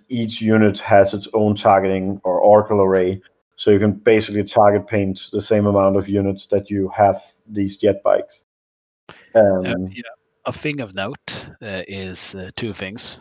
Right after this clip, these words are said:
Speaker 2: from
Speaker 1: Yeah.
Speaker 2: since I'm unable to actually make any comments on the crunchy part of the game in regards to winning games, I'm just gonna look at the fluff.
Speaker 1: Yeah.
Speaker 2: It's kind of a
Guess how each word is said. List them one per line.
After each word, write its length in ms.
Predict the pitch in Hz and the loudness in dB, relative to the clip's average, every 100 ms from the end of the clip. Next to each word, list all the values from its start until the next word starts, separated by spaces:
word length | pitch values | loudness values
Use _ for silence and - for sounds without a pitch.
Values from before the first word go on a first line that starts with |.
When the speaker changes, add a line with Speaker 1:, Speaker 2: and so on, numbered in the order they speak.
| _ | _
Speaker 2:
from 280 | - 92 90 | -10 -6 0
Speaker 1:
Yeah. 80 | 123 - - | 0 0 -14
Speaker 2:
since 180 | 131 - 135 | -14 -12 -10
I'm 140 | 127 131 | -8 -6
unable 400 | 120 110 98 95 | -6 -4 -6 -6
to 100 | 101 | -6
actually 300 | 107 - 98 | -6 -8 -8
make 180 | 95 | -10
any 240 | 101 92 87 | -10 -12 -12
comments 420 | - 92 90 90 95 | -10 -10 -10 -14 -14
on 80 | |
the 100 | 90 | -14
crunchy 360 | 90 95 90 - | -14 -12 -10 -8
part 240 | 92 85 | -8 -8
of 40 | - | -12
the 60 | |
game 300 | 87 87 90 | -14 -14 -14
in 80 | 87 | -16
regards 260 | 87 87 85 | -12 -10 -10
to 80 | 95 | -12
winning 260 | 101 98 98 | -14 -14 -12
games, 320 | 107 117 - | -10 -10 -10
I'm 80 | 90 | -10
just 120 | - | -12
gonna 140 | 92 | -10
look 160 | 87 92 | -12 -12
at 80 | 92 | -12
the 60 | |
fluff. 260 | 113 101 - - - - - _ - | -8 -8 -10 -20 -20 -20 -20 _ 0
Speaker 1:
Yeah. 60 | 123 | 0
Speaker 2:
It's 120 | - | 0
kind 220 | - 202 | -8 -10
of 60 | |
a 40 | 190 | -12